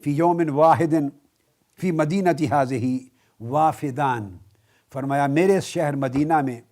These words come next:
ایک ہی دن میں، ایک ہی دن میں دنیا کے دو مختلف ملکوں سے دو وفد آئے،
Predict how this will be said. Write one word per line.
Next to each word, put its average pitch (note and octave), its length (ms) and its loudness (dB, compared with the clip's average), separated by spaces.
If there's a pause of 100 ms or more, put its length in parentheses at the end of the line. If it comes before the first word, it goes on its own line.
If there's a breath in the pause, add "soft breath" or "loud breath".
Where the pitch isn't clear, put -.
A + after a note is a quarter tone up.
(800)
ایک A#3 580 10
ہی A#3 60 2
دن F#3 280 4
میں، C#3+ 160 0 (500)
ایک A#3+ 320 6
ہی G3 60 -2
دن D3 220 -2
میں A#2 120 -6 (760)
دنیا F#3+ 440 0
کے E3+ 160 0
دو E3+ 180 0
مختلف F3 440 -2
ملکوں D#3+ 380 -2
سے D#3+ 120 -4
دو D3 200 0
وفد C#3 320 -4
آئے، A#2 240 0